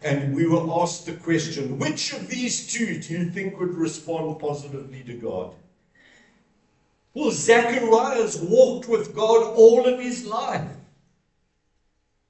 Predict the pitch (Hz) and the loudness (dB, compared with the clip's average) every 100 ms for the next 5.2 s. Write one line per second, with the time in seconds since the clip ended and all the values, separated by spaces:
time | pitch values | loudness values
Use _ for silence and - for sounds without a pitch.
0 | _ _ _ _ 170 226 269 269 247 196 | _ _ _ _ 0 2 2 -2 -6 -8
1 | - - - _ _ _ _ _ _ _ | -10 -14 -18 _ _ _ _ _ _ _
2 | _ - 202 202 - - 202 208 226 - | _ -8 -6 -4 -4 -8 -14 -6 -4 -4
3 | - - 226 269 226 - 160 160 147 151 | -4 -2 0 0 -2 -4 -8 -10 -10 -12
4 | 175 170 165 156 151 151 156 - 127 110 | -14 -10 -8 -8 -8 -8 -10 -12 -12 -12
5 | 85 | -12